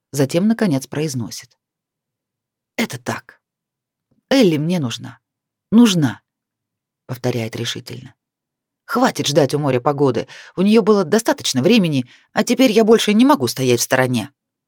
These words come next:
Дамир прерывает разговор. Сейчас он явно уйдет из офиса, чтобы приступить к завоеванию крепости по имени Эльвира Багримова.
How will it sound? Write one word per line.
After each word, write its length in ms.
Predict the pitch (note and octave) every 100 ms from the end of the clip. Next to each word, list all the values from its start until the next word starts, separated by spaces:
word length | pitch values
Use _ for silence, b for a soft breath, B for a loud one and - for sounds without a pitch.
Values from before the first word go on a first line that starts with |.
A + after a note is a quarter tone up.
| _ _ _ _ _ _ _ _ _ _ _ _
Дамир 360 | D#3+ G#3+ C#4+
прерывает 540 | C#4 F#3 F#3 E3+ E3+ E3
разговор. 600 | C3 B2 A2+ - - _ _ _ _ _ _ _ _ _ -
Сейчас 300 | D#3 D#3+ E3+
он 80 | E3
явно 380 | D#3+ E3+ C#3+ D3
уйдет 320 | D#3 C#3+ -
из 120 | A#2+
офиса, 300 | F3 C3+ -
чтобы 240 | A#2+ B2 A#2+
приступить 460 | - - C3+ C#3
к 80 | -
завоеванию 580 | C3+ B2+ C3+ C#3 C3 C3
крепости 460 | - C3 B2+ -
по 120 | C3 B2+
имени 400 | B2 B2+ C3 C3
Эльвира 360 | A#2+ A#2+ B2+ A2+
Багримова. 600 | B2 C3+ F#3 C#3 G#2